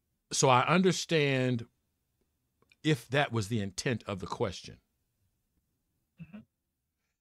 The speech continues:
Speaker 1: And it's difficult for me to look at her and say, "I know what her intent was."
Speaker 2: Right.
Speaker 1: Okay. So, so I'm gonna give her some leeway on that question.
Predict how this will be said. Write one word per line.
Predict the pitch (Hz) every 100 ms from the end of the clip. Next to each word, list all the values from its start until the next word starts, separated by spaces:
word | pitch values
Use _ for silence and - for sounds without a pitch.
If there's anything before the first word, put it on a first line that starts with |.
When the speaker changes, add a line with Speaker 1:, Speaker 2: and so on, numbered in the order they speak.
| _ _ -
Speaker 1:
And | 123 120 120 120 - _ _ -
it's | 120
difficult | - 143 180 190 147 143
for | 123
me | 123 156 165
to | - 117
look | 110 127 120
at | 107
her | 135 151
and | 110
say, | - 101 95 90 _ _ _ _ -
"I | 139 131
know | 101 113 139
what | 113 113
her | 92 123
intent | 95 92 - 123 -
was." | 85 - - - _ _ _ _ _ _ _ _ _ _ _ _ - -
Speaker 2:
Right. | 170 - _ _ _ _ _ _ _
Speaker 1:
Okay. | 87 - 64 _ _ _ -
So, | - - 120 127 - _ -
so | - 110 110 110
I'm | 120 139
gonna | 156 135
give | 101 147
her | 151
some | 139 117 123
leeway | 160 185 127
on | 107 101 98
that | 95
question. | - 131 101 -